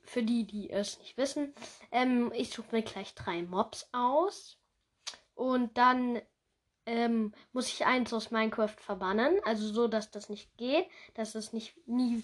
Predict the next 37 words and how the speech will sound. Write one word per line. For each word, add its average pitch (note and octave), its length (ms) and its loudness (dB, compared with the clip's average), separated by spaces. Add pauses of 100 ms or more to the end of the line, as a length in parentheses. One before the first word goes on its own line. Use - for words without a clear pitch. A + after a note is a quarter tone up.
(220)
dass A3+ 300 -2
das - 240 -4
nicht A3 180 -8
mehr G3+ 80 -4
gibt. C#4 340 2 (300)
Ein D4 320 8 (1000)
verklebe A#3+ 720 0
ich, F#4 320 2
also A3+ 200 0
dass A#3+ 240 4
mir C4 120 4
die B3 220 2
ganze A#3+ 320 2
Zeit A3+ 220 2
folgt. D4 380 6
Und B3+ 240 0 (260)
wenn A3+ 220 0
zum A#3+ 200 -4
Beispiel A3 340 2
ein G#3 40 -4
Zombie D4 540 6
ist, D4 240 4
dass B3 180 4
er A#3+ 60 2
mich A#3 240 0
auch G#3+ 140 -10
angreift. E4 640 4
Und A#3 160 2
wenn A#3 160 4
ich B3 160 -8
ihn A#3+ 120 0
töte, C4+ 460 2 (340)
wieder D4+ 280 10
spawnt. E4 600 -2 (520)
Und C#4+ 260 4
dann D#4+ 240 8 (300)
verhext. B3+ 760 0